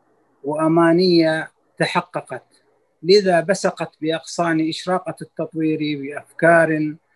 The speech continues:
سوف ترى إن شاء الله النور في برامجها لهذا الموسم الحالي، وتطلعات سوف تخرج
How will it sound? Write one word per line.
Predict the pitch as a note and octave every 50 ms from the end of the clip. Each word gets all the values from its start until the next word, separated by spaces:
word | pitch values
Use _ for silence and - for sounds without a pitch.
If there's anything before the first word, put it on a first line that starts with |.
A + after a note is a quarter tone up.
| _ _ _
سوف | - - G3 G3+ G#3 G3 G3
ترى | F3 - - F3 F3 E3 E3 D#3 D3 D3 D3 - _ _ _ _ _ _ _ - F3
إن | F#3+ F3
شاء | - - E3+ D3 D#3
الله | D#3 D3 D3 D3 C#3+ C#3+ C#3 C3 - _ _ _ _ _ _ - D3+
النور | D3+ D3+ D3 D3+ D#3+ E3 D3+ C#3+ C3+ _ _ -
في | D#3 D3
برامجها | C#3 D3 D3 D3 D3 C#3+ C#3 C#3+ D3 C#3 C#3+ D3 C#3+ D3 D3 C#3+
لهذا | C#3 C#3+ C#3 D3+ D#3+ D#3 D3+ C#3+
الموسم | C#3 C#3+ D3 C#3+ C3+ - - C#3 C3+ C#3 - _ _ _ _ _ _ _ _ _ -
الحالي، | C#3 C#3 - - E3+ E3 E3 D#3 C#3 C#3 C#3+ D3 D3 _ _ _ _ _ -
وتطلعات | D3+ D3 - E3+ E3 E3+ E3 D#3+ D#3 D#3+ D3+ D3+ F3 F3+ F3 F3 F3 _ _ _ _ _ _ _ _ _
سوف | - - - G3+ G3+ F#3 - F#3 F#3 F3+ F3+ F3 D#3+ - _ _ _
تخرج | - A3 G#3+ - - F#3+ F#3+ F3+ F3 F3+ F3+ F3+ F#3 F#3 F3